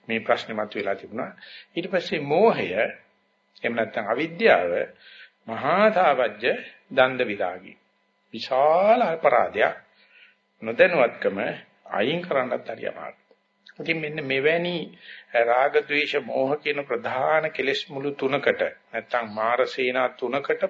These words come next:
පහර දීම සඳහා තනිව සටන් කරන යෝගාවචරයට සටන් උපක්‍රම සදනකොට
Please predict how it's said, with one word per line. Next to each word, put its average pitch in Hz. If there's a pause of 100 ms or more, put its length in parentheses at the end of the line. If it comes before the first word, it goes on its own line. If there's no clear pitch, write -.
පහර 139
දීම 143
සඳහා 127 (500)
තනිව 135
සටන් 151
කරන 127
යෝගාවචරයට 135 (1400)
සටන් 127
උපක්‍රම 139
සදනකොට 127